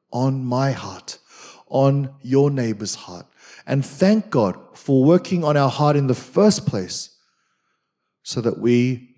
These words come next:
could come to hear and respond to the gospel. And thirdly,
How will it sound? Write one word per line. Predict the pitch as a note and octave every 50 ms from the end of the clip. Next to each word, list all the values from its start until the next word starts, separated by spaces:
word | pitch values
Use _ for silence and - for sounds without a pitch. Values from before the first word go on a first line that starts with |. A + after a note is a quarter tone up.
| -
could | - - B2+ G#2+ -
come | - - - A#2+ A#2 A2+
to | - - A2+
hear | - - - - - C3+ C3+ C3+ C3+
and | - A#2+ A#2 A2+ G#2
respond | G2+ - - - - - A#2 A2 A2 A2+ A#2 -
to | - A2+
the | G#2+ G2+
gospel. | - - F#2+ - - - - - - G2 _ _ _ _ _ _ _ _ _ _ _ _ _ _ _ _ _ _ _ _ -
And | F#2+ G#2 F#2
thirdly, | - - A#2+ A#2 B2 A2+ A2 G2 F#2+ F2+